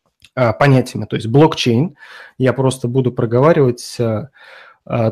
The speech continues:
то, как я записал, это будет понятно техническим специалистам. Если не технические специалисты, вам и так непонятно, если вы не понимаете, что такое блокчейн.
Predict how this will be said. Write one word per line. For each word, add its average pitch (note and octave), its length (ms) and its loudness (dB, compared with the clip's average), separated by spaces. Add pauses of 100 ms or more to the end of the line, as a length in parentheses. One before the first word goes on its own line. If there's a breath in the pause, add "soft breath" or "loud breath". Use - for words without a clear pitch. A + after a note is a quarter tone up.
то, D#3 180 4
как C3 220 0
я B2 200 4
записал, D3 720 0
это C3 200 -4
будет B2+ 280 -2
понятно C3 420 2
техническим B2 560 -4
специалистам. C#3+ 800 -2
Если B2 300 -2
не D#3+ 160 4
технические D3 520 -4
специалисты, C3 640 -2
вам D#3 220 6
и B2 100 -2
так C3 220 2
непонятно, C#3 540 2
если A#2+ 200 -6
вы B2 60 0
не A#2+ 120 0
понимаете, C#3+ 440 2
что - 180 -8
такое C3+ 160 0
блокчейн. B2 640 -2